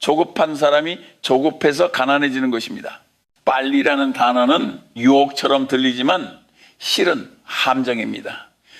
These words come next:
사람들은 부자들이 빠르게 부자가 되었다고 생각합니다. 하지만 그들이 보지 못한 것은 훨씬 더 큰 진실입니다. 그 부자들은 누구보다 오래 버텼고 누구보다 덜 흔들렸으며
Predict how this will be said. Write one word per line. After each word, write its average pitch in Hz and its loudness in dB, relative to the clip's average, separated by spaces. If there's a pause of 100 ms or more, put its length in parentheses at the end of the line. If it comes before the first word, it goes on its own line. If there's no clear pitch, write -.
(120)
사람들은 120 2 (140)
부자들이 135 0
빠르게 143 -2
부자가 123 0
되었다고 120 -2
생각합니다. - -10 (400)
하지만 165 0
그들이 156 2
보지 180 0
못한 202 -2
것은 143 0 (240)
훨씬 180 -2
더 - 0
큰 175 -2
진실입니다. 151 -2 (580)
그 180 2
부자들은 165 0 (180)
누구보다 147 2
오래 135 4
버텼고 - -4 (360)
누구보다 135 4
덜 131 0
흔들렸으며 120 0